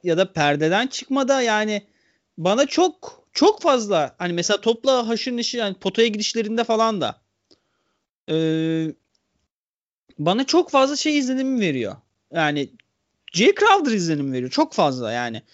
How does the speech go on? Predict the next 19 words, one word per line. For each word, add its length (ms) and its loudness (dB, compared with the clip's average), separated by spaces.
E, 300 -8
ve 260 2
Jay 260 0
Crowder'ın, 1300 -2
Jay 260 2
Crowder 360 2
olmasının 440 0
sebebi 560 -2
ara 220 6
ara 160 6
saçma 340 0
sapan 280 -2
şut 340 -6
şeylerine 400 0
girmeleri, 560 -4
şa-, 220 -2
şut 280 -6
sezonlarına 600 0
girmesi. 500 -2